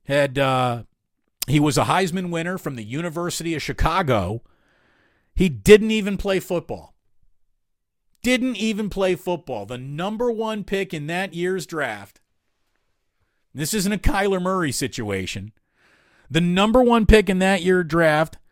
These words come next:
went on to be, I'm not kidding, a foam rubber salesman. Heisman Trophy,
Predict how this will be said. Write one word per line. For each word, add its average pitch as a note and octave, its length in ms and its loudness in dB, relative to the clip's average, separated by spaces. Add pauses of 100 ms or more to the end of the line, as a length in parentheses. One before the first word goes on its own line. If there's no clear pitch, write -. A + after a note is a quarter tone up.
(320)
went F#3 220 2
on G3 220 2
to F#3 120 0
be, G3 480 -2 (460)
I'm D#3 220 2
not F#3+ 280 4
kidding, D#3+ 500 6 (300)
a D#3+ 160 4
foam G#3+ 720 0 (140)
rubber F#3+ 720 0
salesman. C#3 760 -2 (2250)
Heisman G#3+ 440 2
Trophy, F3 640 0